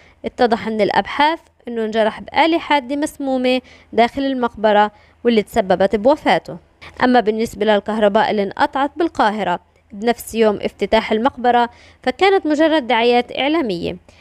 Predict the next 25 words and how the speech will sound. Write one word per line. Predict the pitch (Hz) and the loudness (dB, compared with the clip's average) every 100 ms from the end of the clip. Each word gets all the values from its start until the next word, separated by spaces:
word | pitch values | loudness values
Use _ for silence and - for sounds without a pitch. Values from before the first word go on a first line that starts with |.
| _ | _
هيئة | - 254 226 262 | 0 2 2 0
الآثار | - 226 254 233 | 0 0 2 2
المصرية | 233 220 - 277 330 370 | 2 -2 -2 0 2 2
أكدت | - - 277 269 - | 0 0 0 0 -2
إنه | 247 240 | -2 2
لعنة | 233 214 226 | 2 0 -2
الفراعنة | 220 - 226 220 196 226 | -4 0 2 4 2 -2
مجرد | 214 214 277 339 339 | -4 0 2 2 0
أسطورة | - - 247 208 180 185 - - - | -2 -4 -2 0 0 -2 -10 -12 -2
ما | 214 - | 0 2
إلها | 226 | 2
أي | - - - | 0 -2 -2
أصل | - - 320 | -2 -2 -2
من | 277 302 | 0 -2
الصحة، | - - - - 175 _ - - | -2 -4 -4 -4 -6 _ -20 0
والغريب | 254 254 247 247 247 247 - _ _ - | 2 2 2 2 0 -2 -4 _ _ -8
إنه | 233 220 | -2 2
هوردي | 220 233 226 190 214 | 4 4 2 -2 -2
كارتر | 294 370 - 349 | 0 0 0 -2
نفسه | 294 262 - 262 247 - _ - | -2 -4 0 0 0 -4 _ -6
ما | 240 240 | 0 0
صار | - 226 | 2 2
معه | 233 233 208 - | 2 2 0 0
أي | 339 | 0
مشاكل | 359 311 - 196 - 196 | 0 0 0 -2 -2 -6